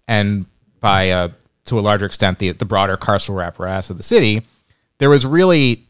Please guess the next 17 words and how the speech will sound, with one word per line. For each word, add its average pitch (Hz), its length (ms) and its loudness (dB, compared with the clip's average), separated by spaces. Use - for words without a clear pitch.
no 127 360 4
ability 117 500 4
for 101 420 0
the, 95 440 -4
the 110 100 2
well-meaning 117 840 0
N 98 180 -4
G 123 180 -2
O 196 100 2
people 113 420 -2
to - 140 -6
really 107 520 0
run 98 320 -2
the 90 60 -4
prison. 92 500 -4
Um, 95 460 0
and, 113 420 0